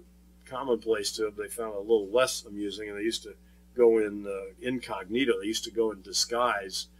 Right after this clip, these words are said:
with hats and glasses and so, when they wanted to go over to the park and just hang out. But we took them to the Hard Rock Cafe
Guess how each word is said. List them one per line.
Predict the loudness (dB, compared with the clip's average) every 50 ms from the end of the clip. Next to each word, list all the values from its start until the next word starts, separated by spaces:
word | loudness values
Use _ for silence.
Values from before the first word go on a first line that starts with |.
| -20 -20 -20 -20 -20 -20 -20 -16 -10
with | -10 -10 -10 -10
hats | -12 -10 -4 -2 0 0 0 -2 -4 -6 -6
and | -8 -12
glasses | -10 -6 -2 -2 0 0 -2 -4 -6 -10 -14
and | -12
so, | -10 -8 -4
when | -4 -4
they | -2 -2
wanted | -2 -2 -4 -4
to | -4 -2
go | -2 0
over | -2 -2
to | -6
the | -12 -14 -10
park | -6 -4 -4 -4 -6 -10
and | -18 -18
just | -14 -14 -14 -12
hang | -12 -12 -8 -6 -4
out. | -4 -4 -4 -8 -12 -20 -20 -20 -20 -20 -20 -20 -6 0
But | 2 2
we | 2 4
took | 6 6 8 8
them | 6 4
to | 6 4
the | 4 6
Hard | 8 8 8 8
Rock | 6 0 0 0
Cafe | 0 0 0 0 0 0 2 4 4 4 4 2 0 -4